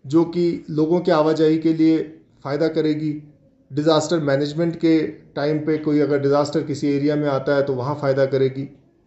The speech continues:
उन बयालीस helipads के अंदर हम लोगों ने बारह helipads में काम ख़त्म कर दिया है।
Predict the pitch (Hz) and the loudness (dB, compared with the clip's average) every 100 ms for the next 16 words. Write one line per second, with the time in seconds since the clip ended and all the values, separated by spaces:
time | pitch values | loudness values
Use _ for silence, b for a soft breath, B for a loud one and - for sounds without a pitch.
0 | _ _ _ - 180 202 202 190 143 147 | _ _ _ -2 4 4 2 0 0 2
1 | 170 214 208 - 147 160 170 170 170 - | 4 2 0 -8 -6 -4 0 -2 -2 -2
2 | 156 151 165 139 147 151 156 151 131 143 | 0 0 -2 -2 -2 -2 -2 -2 0 2
3 | 175 156 151 147 143 139 147 143 127 131 | 2 0 -2 0 -2 -2 -6 -4 -4 -6
4 | 131 135 123 107 101 98 - 92 | -6 -4 -4 -4 -4 -6 -6 -14